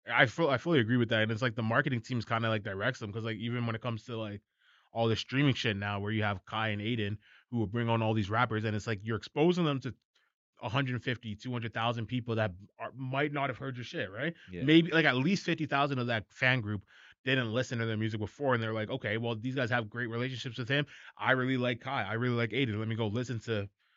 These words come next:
Speaker 1: like, say,
Speaker 2: Yeah, I
Speaker 1: whoever,"
Speaker 2: think
Speaker 1: right?
Speaker 2: with, like, music these days, it's not even so much of, like, if you li-, if you've listened to that person, it's like, how much are you gonna listen to them? Is it gonna become, like, one of your favorite new up-and-coming artists? Are you gonna buy their merchandise? Are you gonna go to their show? Like you said, are you gonna pop out at the festival because of that artist? Like,
Speaker 1: Mm-hmm.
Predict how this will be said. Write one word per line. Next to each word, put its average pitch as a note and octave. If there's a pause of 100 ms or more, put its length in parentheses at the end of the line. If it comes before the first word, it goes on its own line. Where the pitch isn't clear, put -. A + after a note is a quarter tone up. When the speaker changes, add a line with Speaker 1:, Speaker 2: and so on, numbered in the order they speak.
(200)
Speaker 1:
like, G2
say, -
Speaker 2:
Yeah, C#3+
I -
Speaker 1:
whoever," -
Speaker 2:
think F3+
Speaker 1:
right? B2
Speaker 2:
with, E3
like, B2+
music B2
these C#3+
days, D3+
it's C3
not C#3+
even D3
so C#3+
much C3+
of, C3
like, A2
if G2
you F#2+
li-, D#2+
if F2+
you've E2+
listened F#2
to -
that F2+
person, F#2
it's F2
like, F2
how G2
much F#2+
are G#2
you G2
gonna G2
listen F#2
to F#2+
them? F#2 (300)
Is E2+
it F#2+
gonna F2+
become, E2+
like, D#2+
one F2
of E2+
your D2+
favorite F#2+
new F#2
up-and-coming F2+
artists? F2+
Are E2
you D#2+
gonna E2
buy E2
their D#2
merchandise? F2 (260)
Are E2+
you E2+
gonna D#2+
go E2
to D#2
their D#2+
show? F2+
Like E2
you E2+
said, D#2+
are D#2
you D#2+
gonna D#2+
pop E2
out E2
at D#2
the -
festival E2+
because E2
of F#2
that F2+
artist? E2+
Like, G#2
Speaker 1:
Mm-hmm. A2